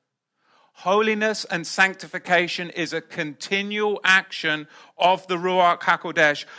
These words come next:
upon the life of believers, captured by the use of the present passive participle, and we see this Greek word here,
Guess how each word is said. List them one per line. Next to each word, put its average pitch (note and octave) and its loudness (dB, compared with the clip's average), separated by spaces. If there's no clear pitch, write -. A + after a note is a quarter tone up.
upon F3+ -2
the D#3+ 2
life D#3+ 2
of C3 -6
believers, D3 -2
captured G#3 2
by F3 4
the E3 -4
use E3 -4
of D3 -6
the D#3 -4
present G3+ 0
passive F#3+ -2
participle, D#3 0
and D3 -12
we D#3 -8
see F3+ -2
this D#3+ -6
Greek E3+ -6
word E3 -2
here, D#3+ 2